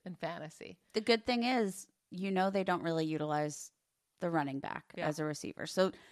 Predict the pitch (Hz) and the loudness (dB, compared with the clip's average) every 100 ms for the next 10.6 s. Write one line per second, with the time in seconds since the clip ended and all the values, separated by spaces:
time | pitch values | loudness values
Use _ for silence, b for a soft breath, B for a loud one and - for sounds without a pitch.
0 | B 208 214 226 - 254 247 226 202 - | B 4 8 8 8 6 8 8 6 4
1 | 175 170 156 - 202 131 196 214 208 - | 2 4 4 2 -4 -2 -2 -2 -4 -2
2 | 165 165 - 160 151 156 _ _ _ _ | 0 2 2 2 2 -4 _ _ _ _
3 | 190 185 165 165 165 160 - 151 139 - | -4 0 0 0 -2 -4 -2 -2 -2 -8
4 | - 123 - 196 - _ - 247 - - | -6 -6 -6 -10 -16 _ -10 -10 -10 -8
5 | 165 156 _ b b b b 226 214 220 | -8 -10 _ b b b b 4 6 6
6 | 226 226 226 214 226 240 277 240 226 220 | 6 6 8 8 8 6 0 2 2 4
7 | 226 196 196 202 196 190 190 170 175 185 | 6 8 8 6 2 0 -2 -2 -2 -2
8 | 190 190 - 170 170 180 - 175 160 156 | 0 -2 0 2 2 0 -4 -4 -2 -4
9 | 147 - - 156 156 156 - 233 233 208 | -8 -12 -2 0 2 0 -4 -2 4 4
10 | 175 180 175 208 - | 4 0 -4 -4 -10